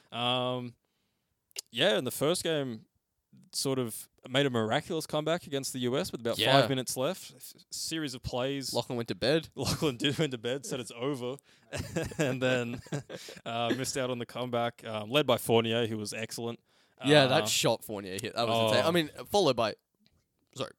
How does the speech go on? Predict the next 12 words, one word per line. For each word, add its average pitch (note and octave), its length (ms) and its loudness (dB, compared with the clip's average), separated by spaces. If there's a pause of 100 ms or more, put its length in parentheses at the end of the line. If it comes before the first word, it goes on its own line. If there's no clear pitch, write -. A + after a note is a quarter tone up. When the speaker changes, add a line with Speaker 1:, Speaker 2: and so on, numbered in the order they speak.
(240)
Speaker 2:
after C3+ 300 2
an G#2 100 -6
amazing G2+ 480 -6
save F#2 460 -4
as A2 160 -4
well. G#2 140 0
Speaker 1:
Oh, E3+ 140 8
yeah, A#2+ 300 4
unbelievable. A2 720 -4
Um, A#2+ 240 -2
just B2 280 -4 (200)
real C3 520 2